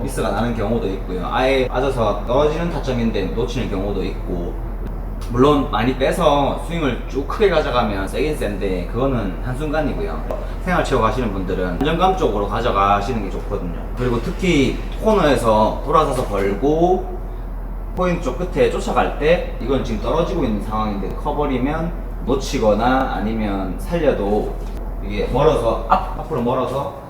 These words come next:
걷어 올리는 식으로 해서 상대방에게 공격 턴이 넘어가는 경우도 많이 봤거든요.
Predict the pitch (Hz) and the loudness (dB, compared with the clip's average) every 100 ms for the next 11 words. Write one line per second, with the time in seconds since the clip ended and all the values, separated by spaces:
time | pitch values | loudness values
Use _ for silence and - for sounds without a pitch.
0 | - - - - 147 139 160 156 117 110 | -14 -14 -14 -4 0 2 4 4 2 0
1 | 101 101 110 123 139 135 131 107 98 - | 0 -2 -4 -2 0 0 0 -2 -2 -2
2 | 120 135 135 160 117 120 - - 90 87 | 0 0 0 -2 0 2 2 0 -2 -4
3 | 87 82 80 85 90 - - - - | -4 -4 -6 -6 -6 -8 -6 -6 -6